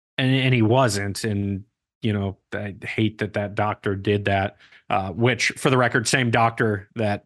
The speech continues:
tried to tell Victor Henry he didn't get, uh, hit in the dick prior to, uh, V-, Victor Henry going backstage and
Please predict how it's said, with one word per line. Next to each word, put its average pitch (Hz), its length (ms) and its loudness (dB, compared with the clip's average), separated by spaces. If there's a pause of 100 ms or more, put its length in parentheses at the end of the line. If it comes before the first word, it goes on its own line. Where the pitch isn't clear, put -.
(160)
tried 110 260 2
to 101 80 -2
tell 107 300 2
Victor 104 340 -2
Henry 104 340 2
he 107 100 0
didn't 101 300 0
get, 101 300 -2 (440)
uh, - 140 -6
hit 120 300 0
in 110 80 -2
the 98 100 0
dick 107 380 0
prior 104 360 0
to, 101 340 2
uh, 98 240 0
V-, 101 180 -10 (120)
Victor 113 260 0
Henry 104 240 2
going 107 380 2
backstage 104 540 0
and 101 140 -2